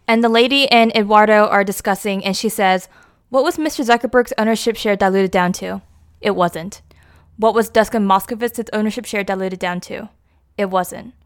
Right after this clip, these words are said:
"What was Sean Parker's ownership share diluted down to?" It wasn't. "What was Peter Thiel's ownership share diluted down to?" It wasn't.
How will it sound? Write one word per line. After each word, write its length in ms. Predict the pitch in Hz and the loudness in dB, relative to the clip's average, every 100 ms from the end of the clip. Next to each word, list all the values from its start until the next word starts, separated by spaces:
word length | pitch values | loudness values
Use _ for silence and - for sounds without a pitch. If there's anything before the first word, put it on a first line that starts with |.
| _ _ _ _ | _ _ _ _
"What 160 | - 226 | -4 -4
was 140 | 240 | -2
Sean 200 | - 277 | 2 2
Parker's 360 | 254 330 330 247 | 4 2 2 -2
ownership 340 | 202 190 - 196 | -2 -4 -4 -8
share 200 | - 180 | -4 -2
diluted 360 | 180 180 180 | -2 -4 -6
down 180 | 175 175 | -8 -8
to?" 240 | - - 214 _ _ _ | -10 -14 -16 _ _ _
It 140 | 220 202 | -8 -6
wasn't. 460 | 190 180 208 226 _ _ _ _ _ | -4 -6 -12 -20 _ _ _ _ _
"What 140 | - 208 | -6 -6
was 120 | 196 | -6
Peter 280 | - 214 185 | -4 -4 -4
Thiel's 380 | - 185 190 - | -4 -4 -4 -4
ownership 360 | 220 220 254 | -6 -6 -8
share 200 | - 254 | -4 -2
diluted 300 | 247 247 247 | -2 -2 -2
down 200 | 247 247 | -2 -4
to?" 280 | 233 269 269 - _ _ | -4 -6 -6 -12 _ _
It 140 | 196 190 | -6 -4
wasn't. 380 | 185 - - | -6 -8 -16